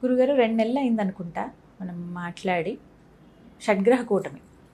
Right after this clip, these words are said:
ఈ ప్రభావంతో చాలా చూస్తాం ముందు ముందు అని అన్నారు అప్పుడు. తర్వాత కొన్ని చూసాము, చాలా ఇది అనిపించింది. కానీ ఇంకా ఆ ప్రభావం తగ్గలేదా అని అనిపిస్తుందండి ఇప్పుడు ప్రస్తుతం జరుగుతున్నవి చూస్తుంటే.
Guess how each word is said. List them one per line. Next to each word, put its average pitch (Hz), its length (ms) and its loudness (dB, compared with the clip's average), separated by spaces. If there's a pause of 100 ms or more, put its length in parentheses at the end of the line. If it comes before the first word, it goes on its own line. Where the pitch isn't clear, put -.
(480)
ఈ 220 200 -2
ప్రభావంతో 233 840 2
చాలా 226 320 4
చూస్తాం 220 500 0
ముందు 202 180 2
ముందు 202 200 2
అని 220 160 0
అన్నారు 175 260 0
అప్పుడు. 143 220 -6 (500)
తర్వాత 254 260 8
కొన్ని 226 420 2 (100)
చూసాము, 214 480 -2 (100)
చాలా 185 240 -2
ఇది 175 140 -4
అనిపించింది. 160 460 -12 (360)
కానీ 277 160 4
ఇంకా 233 280 8
ఆ 320 120 10
ప్రభావం 269 440 8
తగ్గలేదా 247 600 8
అని 269 200 8
అనిపిస్తుందండి 196 640 2
ఇప్పుడు 196 280 0
ప్రస్తుతం 202 400 0
జరుగుతున్నవి 185 560 0
చూస్తుంటే. 151 420 -14